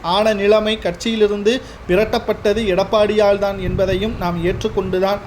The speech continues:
ஆகணும். ஆனால் அதையும் கூட சசிகலா மன்னித்து விடுவதாகவும் தெரிவித்திருக்கிறார். சசிகலாவிற்கு அ தி மு கவில் முக்கிய பதவி வேண்டும் என்று கூறுவது எந்த பதவியை கேட்கிறார் என்பது நிச்சயமாக வரக்கூடிய நாட்களில் நாம்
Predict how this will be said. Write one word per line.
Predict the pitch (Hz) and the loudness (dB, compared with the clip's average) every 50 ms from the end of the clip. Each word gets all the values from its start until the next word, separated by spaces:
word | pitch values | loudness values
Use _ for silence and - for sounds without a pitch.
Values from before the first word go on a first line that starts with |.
| 160 151 175 | -4 -4 -2
ஆகணும். | 185 202 190 180 196 226 - - - - - - 160 | 0 0 0 0 0 -4 -4 -6 -10 -12 -6 -2 -2
ஆனால் | 170 175 185 190 185 175 160 160 | 0 2 2 0 0 0 0 0
அதையும் | 160 185 208 220 240 247 247 226 - | 2 2 2 2 0 -2 -2 -2 2
கூட | 226 214 220 240 226 - | 2 4 4 2 0 -2
சசிகலா | 180 - 226 220 214 - 208 208 208 220 220 214 - - 170 160 | -4 -4 -4 -4 0 2 2 4 4 2 0 -2 -6 -8 -4 -2
மன்னித்து | 165 185 214 233 247 233 - - 247 214 | -2 0 0 -2 -2 -4 -4 -4 -4 0
விடுவதாகவும் | 208 202 208 208 208 202 196 190 190 180 185 175 180 208 233 247 - 202 | 4 6 6 6 6 4 2 0 -2 -2 -2 -2 -2 -2 -4 -6 -6 -6
தெரிவித்திருக்கிறார். | 170 175 175 175 170 - - 165 165 170 - - 180 175 170 170 165 160 - - - - - - - - | -4 -2 -2 -2 -4 -4 -4 -6 -6 -6 -8 -4 -2 0 2 2 2 0 -2 -4 -12 -16 -16 -16 -10 -6
சசிகலாவிற்கு | - 190 - 233 233 233 247 233 233 226 220 220 208 214 - 233 214 | -4 -4 -2 -2 0 2 2 2 4 4 4 2 0 0 0 0 2
அ | 175 180 208 208 | 2 0 -2 -2
தி | - 240 240 | -4 -6 -4
மு | 233 233 226 - | -4 -4 -2 0
கவில் | 208 208 202 208 208 196 185 | 2 2 2 0 -2 -4 -6
முக்கிய | 175 - - 254 254 240 | -8 -6 -6 -4 -4 -2
பதவி | 220 202 202 220 214 220 208 | 0 0 2 2 0 0 -2
வேண்டும் | 202 208 208 202 214 214 214 202 | -4 -4 -2 0 -2 -2 -2 -4
என்று | 196 185 185 175 180 | -6 -6 -6 -6 -4
கூறுவது | - 208 214 208 190 190 190 180 202 240 226 - - - - - 185 | -2 -2 0 0 0 0 0 2 0 0 -2 -6 -12 -14 -6 -2 -2
எந்த | 196 226 240 262 262 | 0 0 2 0 2
பதவியை | 254 220 214 220 220 214 220 214 208 208 | 2 2 2 4 2 2 2 2 0 0
கேட்கிறார் | 208 202 208 202 - - 220 214 208 202 196 | 2 2 0 0 0 2 2 4 4 4 2
என்பது | 190 190 180 185 185 220 208 180 | 0 -2 -2 -2 -2 -2 -4 -4
நிச்சயமாக | 170 170 - - 240 226 233 220 214 202 185 170 196 208 233 226 - - - - | -6 -6 -4 -2 0 0 0 0 0 -2 0 0 2 2 2 0 -4 -12 -10 -2
வரக்கூடிய | - 170 185 196 - 208 196 202 196 185 180 | 0 2 2 2 2 0 0 0 0 -2 -2
நாட்களில் | 185 208 208 - - 220 208 214 226 220 185 | -2 -4 -4 -2 0 2 2 2 0 0 -2
நாம் | 170 170 175 | -4 -4 -6